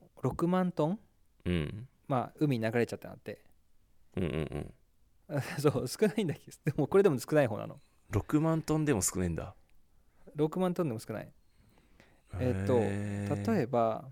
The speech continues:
Speaker 1: えー、まあ、アメリカが十一万。
Speaker 2: うんうんうん。
Speaker 1: で、
Speaker 2: アメリカもでもじゃあ少ないんだね、比較的。
Speaker 1: そう。
Speaker 2: なんか人口とかに
Speaker 1: 比較的
Speaker 2: 比較する。うんうん。
Speaker 1: うん。で、アジア行くともう本当にやばくて。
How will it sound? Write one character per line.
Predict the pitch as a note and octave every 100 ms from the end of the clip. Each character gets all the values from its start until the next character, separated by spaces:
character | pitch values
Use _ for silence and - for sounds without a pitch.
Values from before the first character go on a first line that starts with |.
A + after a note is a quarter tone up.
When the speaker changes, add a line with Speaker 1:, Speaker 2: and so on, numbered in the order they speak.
| - _ _ _ _ -
Speaker 1:
え | A#2+ A#2+ A#2+
ー、 | C#3+
ま | C3
あ、 |
ア | D#3+
メ | G#3
リ | A3
カ | -
が | G3 D3+
十 | - C3 B2+
一 | B2 - A#2+
万。 | A2+ - - - _ _ _ -
Speaker 2:
う | G2
ん |
う | - E2
ん |
う | - C#2+
ん。 | - - - _ - - - - - - - - -
Speaker 1:
で、 | B2+ D3
Speaker 2:
ア | C3+
メ | E3
リ | G#3
カ | -
も | F#3+
で | D#3
も | F2+
じ | E2
ゃ |
あ |
少 | - -
な | A#2+
い | E2+
ん |
だ | -
ね、 | - -
比 | -
較 | -
的。 | - - - -
Speaker 1:
そ | D#3
う。 | F#2
Speaker 2:
な |
ん | E2+
か | C2
人 | F2 G#2+ G2+
口 | G2+
と | F#2
か |
に | E2+
Speaker 1:
比 |
較 | -
的 | E3 -
Speaker 2:
比 | - -
較 | - -
す | -
る。 | - - -
う | E2
ん |
う | D#2
ん。 | - - _ -
Speaker 1:
う | C#3
ん。 | B2+ - C3+ - _ _ - - - -
で、 | G2
ア | E3+ B3
ジ | A#3+ F#3
ア |
行 | B2+
く | -
と | B2
も | A#2
う | A2+
本 | - F3+ F#3
当 | - F3
に |
や | E3
ば | D#3+
く | D#3
て。 | - A2 -